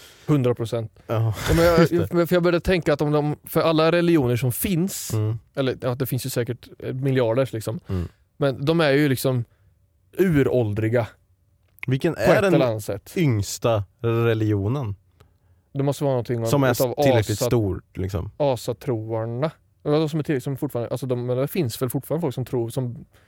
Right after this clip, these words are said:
Speaker 1: ber till, eh,
Speaker 2: Jo.
Speaker 1: Zeus och
Speaker 2: Okej, men som har, eh, åtminstone en miljon anhängare då?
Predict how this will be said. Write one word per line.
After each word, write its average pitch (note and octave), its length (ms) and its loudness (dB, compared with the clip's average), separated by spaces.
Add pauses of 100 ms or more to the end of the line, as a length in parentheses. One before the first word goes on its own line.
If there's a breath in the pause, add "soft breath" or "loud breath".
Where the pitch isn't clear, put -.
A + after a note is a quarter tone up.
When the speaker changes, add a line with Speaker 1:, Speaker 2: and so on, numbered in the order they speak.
(340 soft breath)
Speaker 1:
ber A#2 160 0
till, A#2 300 -4
eh, C3+ 100 -4
Speaker 2:
Jo. B2 380 0
Speaker 1:
Zeus A#2+ 400 2
och A2 280 0 (100)
Speaker 2:
Okej, B2+ 240 0
men A#2+ 160 2
som A#2+ 140 2
har, A2 380 4
eh, G2+ 500 2
åtminstone G#2+ 360 0
en A2 200 0
miljon G2+ 360 2
anhängare G#2 600 0
då? F2+ 140 -2